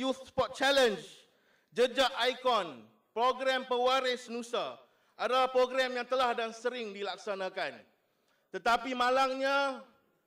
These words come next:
data-data berkaitan belia berada secara isolate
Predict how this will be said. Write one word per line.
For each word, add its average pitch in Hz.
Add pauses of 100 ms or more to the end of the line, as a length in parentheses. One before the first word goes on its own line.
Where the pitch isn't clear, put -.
(240)
data-data 277
berkaitan 247
belia 254 (400)
berada 262
secara 269 (160)
isolate 285